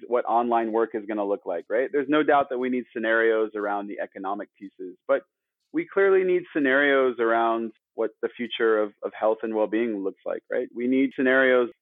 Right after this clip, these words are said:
that don't just kinda speak to what market demand is, and, and not just scenarios, but a variety of,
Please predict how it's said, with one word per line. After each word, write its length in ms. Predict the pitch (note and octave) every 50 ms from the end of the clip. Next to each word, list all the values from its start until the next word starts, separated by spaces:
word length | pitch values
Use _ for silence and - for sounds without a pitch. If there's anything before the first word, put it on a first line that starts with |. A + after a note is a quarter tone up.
| _ _
that 180 | - A2 A2+ -
don't 220 | C3 B2 C3 B2+ -
just 220 | - B2+ A#2 A#2 - -
kinda 220 | A#2+ A#2 A2 A2 G#2+ -
speak 200 | - - B2 A2+ - _
to 80 | - A2+
what 180 | G#2+ A2 F#2 - _ _ _
market 360 | A2 A2 A2 G2+ - A2+ -
demand 380 | - G#2 G#2 G#2 A2 A2+ A2 G#2
is, 220 | G2+ F#2+ G2 G2 F#2 -
and, 280 | F#2+ G2+ G#2 A2 A2 -
and 220 | - A2+ A#2+ B2
not 180 | C3+ C#3 C3+ C3+
just 140 | D3 C#3 - -
scenarios, 500 | C#3 C3+ D3 E3+ E3+ C3+ A2+ G#2 G2+ G2
but 120 | - G#2+ G#2+
a 40 | G#2+
variety 460 | G2+ A2 A2+ A2+ A#2+ B2+ B2 B2 A#2+
of, 160 | A#2 A2+ G2+